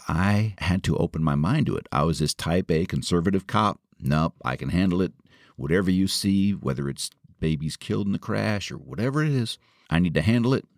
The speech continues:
suck it up. You can go to a bar that night, and you come back the next day and do the same thing all over and over and over again.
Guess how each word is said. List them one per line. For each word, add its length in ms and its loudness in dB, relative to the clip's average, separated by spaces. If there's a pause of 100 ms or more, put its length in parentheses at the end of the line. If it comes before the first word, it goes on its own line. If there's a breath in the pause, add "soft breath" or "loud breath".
suck 340 -2
it 80 0
up. 200 2 (100)
You 100 0
can 120 0
go 120 4
to 80 2
a 60 2
bar 180 0
that 160 -2
night, 300 -2
and 60 -6
you 40 -8
come 220 -2
back 200 -2
the 100 0
next 200 -4
day 120 2
and 120 2
do 140 -2
the 80 -4
same 240 0
thing 160 0
all 200 0
over 200 0
and 80 2
over 180 0
and 80 0
over 200 -2
again. 300 -8